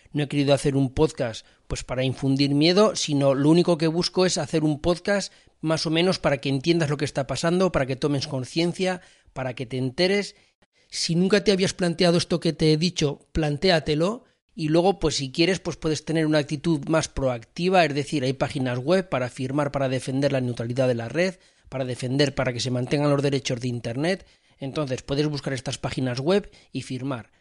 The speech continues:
Puedes tener una actitud proactiva o simplemente, por lo menos, estar informado para que sepas lo que está ocurriendo.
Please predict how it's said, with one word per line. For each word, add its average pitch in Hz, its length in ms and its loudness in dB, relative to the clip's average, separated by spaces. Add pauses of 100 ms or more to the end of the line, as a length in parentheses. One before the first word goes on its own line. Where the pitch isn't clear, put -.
(360)
Puedes 143 260 -6
tener 156 180 0
una 151 120 2
actitud 143 460 -4
proactiva 170 680 0
o 139 100 0
simplemente, 147 560 2
por 139 140 0
lo 135 40 2
menos, 139 220 0
estar 127 240 -4
informado 165 560 0 (260)
para 127 200 -6
que - 80 -10
sepas 165 260 0
lo 165 100 6
que 135 80 -2
está 123 200 0
ocurriendo. 113 640 -4